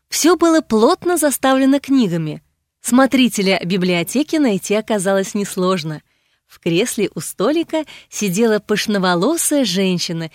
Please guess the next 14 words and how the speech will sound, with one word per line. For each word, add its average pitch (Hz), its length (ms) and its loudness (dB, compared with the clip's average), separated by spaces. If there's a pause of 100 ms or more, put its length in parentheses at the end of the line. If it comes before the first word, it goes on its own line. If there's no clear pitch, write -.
(140)
и 254 120 0
с - 100 -2
интересом 220 720 -2
разглядывала 185 840 0
пришедшую. 170 840 -4 (680)
Лисси 233 720 -2 (180)
скромно 302 640 0
подошла 185 560 -2
и 202 160 -4
спросила: 175 720 -4 (1200)
«Здравствуйте, 190 840 2 (240)
меня 196 380 2
зовут 262 400 2
Лисси. 240 640 2